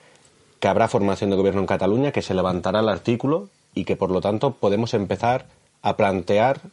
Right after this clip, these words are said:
qué horizonte político queremos en Cataluña y qué horizonte político queremos, eh, en España. No creo que se levante del todo, no creo que, que sea, que sea eso posible dentro de, del espacio constitucional que deja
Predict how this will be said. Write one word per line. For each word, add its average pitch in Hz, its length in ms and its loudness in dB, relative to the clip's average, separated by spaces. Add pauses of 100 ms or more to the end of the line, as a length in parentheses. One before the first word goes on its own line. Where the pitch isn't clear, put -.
(320)
qué 113 80 2
horizonte 104 340 0
político 101 380 0
queremos 92 300 -2
en 92 60 -6
Cataluña 107 400 -2
y 90 40 -8
qué 87 80 -4
horizonte 87 420 -6
político 87 380 -2
queremos, 90 320 -2
eh, 85 140 -4 (560)
en 98 120 -2
España. 87 440 -6 (840)
No 117 140 0
creo 131 160 2
que 127 80 -2
se 123 120 -2
levante 117 360 4
del 98 200 2
todo, 135 340 4
no 110 100 0
creo 107 200 -2
que, 104 300 -2 (1300)
que 107 120 0
sea, 107 420 2
que 117 100 -2
sea 110 220 2
eso 107 300 2
posible 110 520 2
dentro 101 300 0
de, 104 200 2
del 98 420 2
espacio 104 400 -2
constitucional 101 560 0
que 101 100 -2
deja 101 380 -2